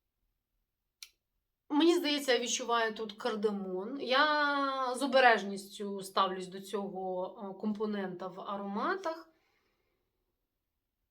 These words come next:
От нетривіальна гу-, гурманіка, так? От у мене тут так само написано. Він мінливий, знаєте, він, іноді він видає таке враження, що він свіжий, свіжо-солодкий.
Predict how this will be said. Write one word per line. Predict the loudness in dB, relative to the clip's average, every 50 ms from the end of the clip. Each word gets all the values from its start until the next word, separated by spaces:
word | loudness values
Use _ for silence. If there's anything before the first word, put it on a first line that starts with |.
| _ _ _ _ _ _ _ _ _
От | -6 -6 -6 -6 -4 0
нетривіальна | 0 0 2 2 0 0 2 4 4 6 6 6 4 2
гу-, | 0 -2 -4 -6 -6 -6 -6 -4
гурманіка, | -2 0 0 2 2 2 2 2 0 -2 -8 -10 -12 -14 -12
так? | -8 -6 -6 -6 -8 -10 -14
От | -18 -18 -18 -18 -16
у | -14
мене | -12 -12 -12
тут | -12 -12 -14 -14 -16
так | -16 -16
само | -10 -8 -8 -8 -8
написано. | -8 -10 -10 -10 -10 -10 -8 -8 -6 -6 -6 -6 -8 -10 -14 -20 _ _ _ _ _ _ _ _ _ _ _ _ _ _ _ _ _ _ _ _ _ _ _ _ _ _ _ _ -20 -20 _ 0
Він | 6 8 10 10 12
мінливий, | 12 10 10 10 8 8 8 6 4 4 2 0
знаєте, | 0 2 4 4 4 4 2 0 -2
він, | 4 6 6 6 6 4 2 -4 -10 -18 _ _ _ _ _ _ _ _ -20 -20 _ _ _ _ _ _ _ _ _ _ _ _
іноді | 6 8 8 8 6 4 2
він | 0 0 0 0
видає | -2 -2 -2 -2 0 0 0 0 0
таке | 0 -2 -2 0
враження, | 2 4 4 4 4 0 -2 -2
що | -2 -4 -4
він | -4 -4 -4 -4 -4
свіжий, | -6 -8 -6 -6 -4 -4 -4 -4 -2 -2 -2 -4 -4 -4 -6 -6 -6 -10 -12 -12
свіжо-солодкий. | -10 -8 -4 -2 -2 0 0 0 -2 -2 -4 -4 -2 -2 -2 0 -2 -2 -4 -4 -6 -8 -10 -10 -10 -10 -10